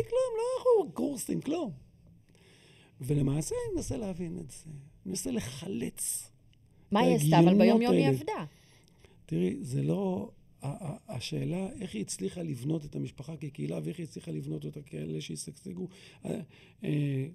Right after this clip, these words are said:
Speaker 1: גם באותה תקופה וילמדו וכולי וכולי, וגם אחר כך. יש פה הרבה מאוד רבדים שהם מה שנמצאים בתוך המושג של, אה,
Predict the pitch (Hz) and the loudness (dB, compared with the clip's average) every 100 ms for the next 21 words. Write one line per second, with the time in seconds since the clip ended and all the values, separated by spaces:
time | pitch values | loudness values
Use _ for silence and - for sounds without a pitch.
0 | 185 147 147 147 139 139 131 156 - 151 | -8 -2 0 0 -2 -4 -8 -10 -6 -4
1 | 147 131 139 131 131 135 143 135 127 139 | -4 -4 -4 -4 -4 -4 -4 -4 -8 -8
2 | 135 135 127 143 135 131 143 147 131 170 | -8 -8 -8 -8 -6 -6 -6 -6 -8 -8
3 | 165 - 143 143 - - - - - - | -8 -8 -10 -8 -10 -12 -12 -16 -20 -16
4 | - 190 - 285 - - 156 143 117 117 | -6 -4 -2 -4 -4 -6 -4 -4 -4 2
5 | 185 208 196 151 139 151 135 131 127 117 | 2 2 0 0 0 0 0 -2 -2 0
6 | 147 160 - 147 151 151 - 147 135 - | 2 2 2 0 2 0 -2 -4 -4 -8
7 | - - - - 143 139 156 156 143 - | -20 -20 -8 2 2 4 4 4 2 -2
8 | 151 143 135 - 139 - 139 135 131 131 | -2 -2 -2 -2 -6 -4 -4 -2 -2 -2